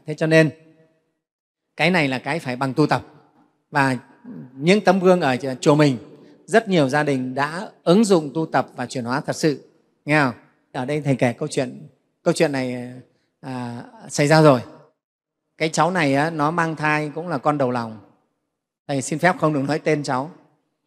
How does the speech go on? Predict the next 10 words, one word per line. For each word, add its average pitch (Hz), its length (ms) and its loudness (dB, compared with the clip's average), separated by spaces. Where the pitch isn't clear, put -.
Thế 165 100 -2
thì, 147 480 2
à, 127 400 -2
cái 175 140 -6
thai 156 420 -8
á, 175 80 -16
nó 147 140 -4
bị 127 500 -6
tật - 160 -4
nguyền. 135 260 2